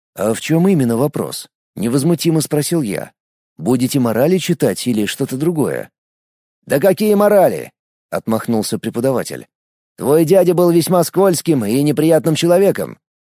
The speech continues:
Нет ничего удивительного в том, что Ханака обратила внимание на кого-то более...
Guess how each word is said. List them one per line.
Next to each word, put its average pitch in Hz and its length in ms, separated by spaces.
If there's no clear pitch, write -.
Нет 139 300
ничего 165 320
удивительного 156 600
в - 60
том, 156 200
что 135 200
Ханака 147 500
обратила 147 460
внимание 143 520
на 139 100
кого-то 151 420
более... 147 580